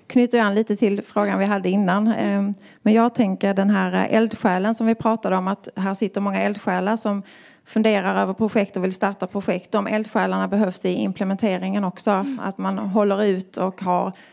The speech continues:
Speaker 1: den här facilitatorn som vi pratar om, som, eh, bevakar området och, och ser till att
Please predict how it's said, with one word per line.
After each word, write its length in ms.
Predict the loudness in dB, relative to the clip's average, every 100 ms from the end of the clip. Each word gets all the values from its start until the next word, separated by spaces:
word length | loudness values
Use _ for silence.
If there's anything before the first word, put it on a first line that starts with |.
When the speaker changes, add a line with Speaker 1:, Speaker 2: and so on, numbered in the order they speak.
| _ -2
Speaker 1:
den 120 | -2
här 100 | 0
facilitatorn 880 | -4 -2 -2 0 0 -2 -2 -4 -2
som 140 | -4
vi 60 | -4
pratar 360 | -4 -6 -2
om, 300 | 0 0 -2
som, 360 | -2 -2 -2 -4
eh, 180 | -6 -6 -10 _
bevakar 480 | 2 2 2 -2 0
området 760 | 0 0 0 -2 -2 -4 -4
och, 240 | -2 -2 -6 -14 -20 _ _
och 180 | -10 -4
ser 140 | -4
till 280 | -2 -2 -2
att 280 | -4 -6